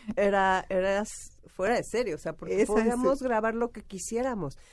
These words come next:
Speaker 1: Y después hicimos un proyecto de muchas cosas culturales, ¿te acuerdas las cápsulas culturales de historia de Banamex?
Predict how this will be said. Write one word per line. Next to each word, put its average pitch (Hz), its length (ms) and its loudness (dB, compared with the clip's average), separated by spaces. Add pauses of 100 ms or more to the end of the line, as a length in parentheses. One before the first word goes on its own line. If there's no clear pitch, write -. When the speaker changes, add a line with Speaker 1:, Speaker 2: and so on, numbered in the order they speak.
(140)
Speaker 1:
Y 202 80 -4
después 220 300 -2
hicimos 269 440 0
un 233 140 0
proyecto 214 580 -2
de 156 320 -2
muchas 208 480 -4
cosas 196 320 -4
culturales, 160 640 -2
¿te 165 80 -6
acuerdas 175 240 0
las 160 180 -4
cápsulas 165 540 -2 (380)
culturales 160 540 0
de 160 80 -2
historia 160 440 0
de 156 100 0
Banamex? 139 640 -4